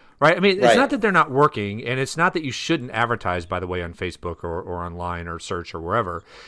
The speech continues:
Speaker 1: It's just that, yeah, a lot of people don't click through the ads or intentionally click through the ads. That doesn't mean they're not, they don't have value,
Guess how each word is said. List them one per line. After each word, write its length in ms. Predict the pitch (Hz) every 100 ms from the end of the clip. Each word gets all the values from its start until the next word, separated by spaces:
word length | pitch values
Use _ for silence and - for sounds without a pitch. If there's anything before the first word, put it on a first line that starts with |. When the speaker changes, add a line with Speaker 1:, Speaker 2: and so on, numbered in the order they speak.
| - -
Speaker 1:
It's 180 | 143
just 220 | 180 180 156
that, 240 | 143 - - _ _ -
yeah, 180 | 220 135
a 20 |
lot 120 | 139
of 60 | 160
people 160 | 175 156
don't 180 | 160 -
click 200 | 165 160
through 160 | 160
the 140 | 147 156
ads 460 | 143 - - - -
or 140 | 135
intentionally 520 | 117 180 190 131 98
click 220 | - 90 -
through 120 | 85
the 120 | 82
ads. 340 | 82 107 - - - - -
That 280 | 98 143 180
doesn't 260 | 165 151
mean 240 | 147 147 127
they're 200 | 123 113
not, 300 | 117 107 104
they 80 | 110
don't 120 | 107
have 140 | 98
value, 720 | 82 110 170 165 101 95 101